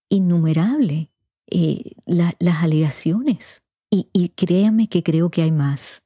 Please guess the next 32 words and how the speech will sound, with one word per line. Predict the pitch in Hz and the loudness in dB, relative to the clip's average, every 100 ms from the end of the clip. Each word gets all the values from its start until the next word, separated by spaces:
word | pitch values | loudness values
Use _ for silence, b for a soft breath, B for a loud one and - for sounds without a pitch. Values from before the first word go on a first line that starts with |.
| _ _ | _ _
Lo | 160 151 | -4 -2
que | 151 | -2
pasa | 156 147 - 180 226 _ _ _ | -2 -2 -2 -2 -4 _ _ _
es | - 165 | -2 -2
que, | - - 180 - _ _ _ | -2 -2 -2 -4 _ _ _
y | 165 | -4
fíjense, | 156 160 170 170 | 0 0 0 0
volvemos | 180 151 156 151 165 | 0 0 0 0 0
a | |
este | 165 160 | 0 -2
punto | 160 160 160 165 | -2 -2 0 0
del | 151 | 0
lado | 147 147 | 0 0
oscuro, | 165 - - 151 151 175 _ _ _ _ _ _ - | -2 -4 -4 -2 -2 -4 _ _ _ _ _ _ -4
que | |
hay | 170 | -2
muchos | 151 156 180 | 0 -2 0
de | 170 | 0
los | 165 | 0
muchachos | 165 165 160 165 | 0 -2 -2 -2
que | 165 | 0
tal | 160 | 0
vez | 151 147 | 0 0
no | 160 | 0
están | - 160 | 0 -2
preparados | 156 160 156 151 151 165 | 0 -2 0 0 0 -2
para | - 156 156 | -2 -2 0
hablar, | 156 160 170 | 0 0 0
tal | 170 160 | 0 0
vez | 160 175 | 2 2
no | 180 170 | 0 0
quieren | - 175 170 165 156 151 | 0 2 4 2 0 -4